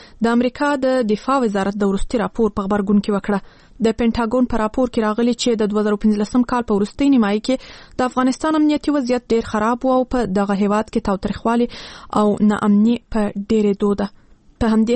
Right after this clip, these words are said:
حال کې د ولسي جرګې ځینې غړي د افغان ځواکونو ناکامي، ناکافي تجهیزات د وسلوالو د فعالیتونو د زیاتوالي اساسي لامل بولي. قسیم سولمل نور حال راکوي.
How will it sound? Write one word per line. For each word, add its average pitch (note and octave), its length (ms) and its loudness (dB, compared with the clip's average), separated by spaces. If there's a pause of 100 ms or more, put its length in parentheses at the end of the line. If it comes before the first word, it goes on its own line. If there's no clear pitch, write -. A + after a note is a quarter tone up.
حال B3 180 -2
کې B3+ 120 0
د G#3 80 2
ولسي A3 260 -2
جرګې B3+ 400 0
ځینې A#3+ 240 4
غړي B3 240 0
د A#3 120 -2
افغان A#3+ 400 0
ځواکونو A3+ 460 0
ناکامي، G3+ 400 0 (280)
ناکافي A3 480 -2 (160)
تجهیزات G3+ 580 -2 (540)
د A3+ 100 2
وسلوالو C4+ 480 0
د G#3 120 -2
فعالیتونو G#3 580 0
د F#3+ 100 -2
زیاتوالي G3+ 540 -2
اساسي G#3+ 340 0
لامل G#3 300 2
بولي. G3 220 0 (560)
قسیم A#3+ 280 2
سولمل A3+ 460 2
نور G#3 180 0
حال G3 220 0
راکوي. G3+ 280 -2